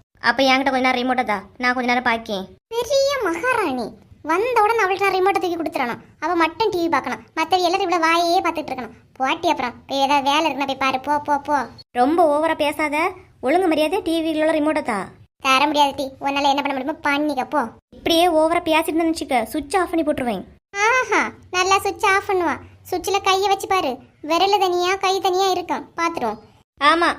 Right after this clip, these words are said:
Speaker 1: நல்லா முறிப்பா என் விரலை. இவா என் விரலை முறிச்சது வர என் கை என்ன புளியங்காரியா பறிக்க போயிருக்கான்? பாத்துருவோம்.
Speaker 2: உனக்கு இப்ப என்னடி பிரச்சனை? என் போக்குல டி வி தானே பாத்துக்கிட்டு இருக்கேன். உனக்கு என்ன பிரச்சனை நீ?
Speaker 1: ஒண்ணுல டி வி ஆஃப் பண்ணு,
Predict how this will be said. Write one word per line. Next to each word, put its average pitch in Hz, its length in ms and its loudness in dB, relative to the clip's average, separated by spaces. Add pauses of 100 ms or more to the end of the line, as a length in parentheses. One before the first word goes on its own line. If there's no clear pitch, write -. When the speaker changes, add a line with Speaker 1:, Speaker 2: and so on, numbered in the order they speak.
(120)
Speaker 1:
நல்லா 285 260 0
முறிப்பா 294 440 0
என் 262 120 0
விரலை. 247 260 2 (840)
இவா 262 200 2 (160)
என் 277 120 0
விரலை 285 280 0
முறிச்சது 285 360 0
வர 269 160 2 (240)
என் 294 240 -2
கை 302 120 0 (120)
என்ன 311 160 -2
புளியங்காரியா 330 560 -2
பறிக்க 330 220 0
போயிருக்கான்? 339 400 -2 (320)
பாத்துருவோம். 247 480 0 (300)
Speaker 2:
உனக்கு 427 200 2
இப்ப 453 140 2
என்னடி 523 200 0
பிரச்சனை? 381 260 -2 (300)
என் 403 240 -2
போக்குல 508 240 0
டி 453 80 2
வி 539 60 0
தானே 523 160 0
பாத்துக்கிட்டு 466 280 -2
இருக்கேன். 453 260 -2 (220)
உனக்கு 508 220 0
என்ன 494 100 0
பிரச்சனை 523 300 0
நீ? 370 80 0 (400)
Speaker 1:
ஒண்ணுல 392 240 2
டி 381 120 2
வி 381 140 2
ஆஃப் 339 140 -2
பண்ணு, 269 160 -2